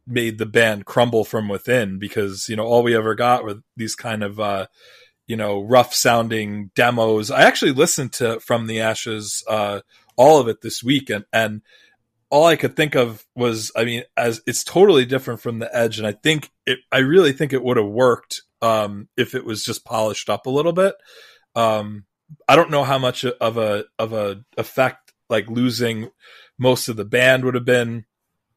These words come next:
'cause like you said, it was just Keith and Zeke left at that time.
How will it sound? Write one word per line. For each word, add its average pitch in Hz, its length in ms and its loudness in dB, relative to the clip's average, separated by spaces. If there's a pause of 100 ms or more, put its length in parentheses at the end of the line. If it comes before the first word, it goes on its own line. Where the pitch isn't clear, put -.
(340)
'cause 113 180 -4
like 120 200 2
you 107 40 -4
said, 120 220 0
it 110 80 -2
was 104 160 -8
just - 220 -8
Keith 120 260 -6
and 107 140 -6
Zeke 123 340 -4
left 104 240 -2
at 104 120 -6
that 104 220 -6
time. 135 500 -4